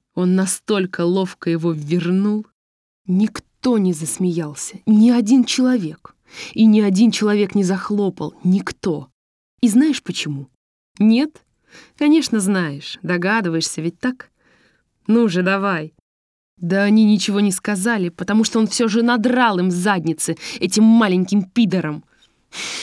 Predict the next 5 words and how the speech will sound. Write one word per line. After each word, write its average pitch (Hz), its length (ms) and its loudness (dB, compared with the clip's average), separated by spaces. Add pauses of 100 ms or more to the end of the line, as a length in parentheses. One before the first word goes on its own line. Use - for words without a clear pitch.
(260)
<laughs> 254 420 2 (2250)
Прости, 190 360 -2
звездочка 160 540 -4
моя, 160 200 -4
прости. - 520 -8